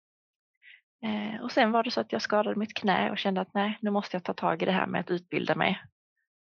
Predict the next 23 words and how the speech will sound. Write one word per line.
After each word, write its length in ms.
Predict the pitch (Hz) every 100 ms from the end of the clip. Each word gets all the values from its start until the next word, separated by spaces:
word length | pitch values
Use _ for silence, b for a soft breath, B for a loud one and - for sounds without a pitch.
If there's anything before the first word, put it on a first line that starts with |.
| _ _ 214
Eh, 220 | 202 -
och 80 | 175
då 80 |
kändes 360 | 175 185 175 165 - - - _ _ _ _
det 120 | 190
ganska 280 | 180 175 -
givet, 340 | 156 151 - _ _
givet 360 | 185 185 - -
faktiskt 320 | 175 - -
att 80 | 147
söka 380 | 135 165 -
till, 300 | - - 71
eh, 220 | 64 95 185 - _ -
sjuksköterskeutbildningen. 1160 | - - - - 170 - 165 160 156 160 170 170 _ _ _ _ _ _ 196
Eh, 300 | 180 - 175
dels 340 | 175 165 -
för 160 | - 170
att 380 | 170 - - - _ _ - - _ _
jag 120 | 180
har 40 | 180
haft 200 | 175 -
många, 540 | 170 165 156 175 185 _ _ 349 349
ehm, 640 | 202 214 220 208 202 208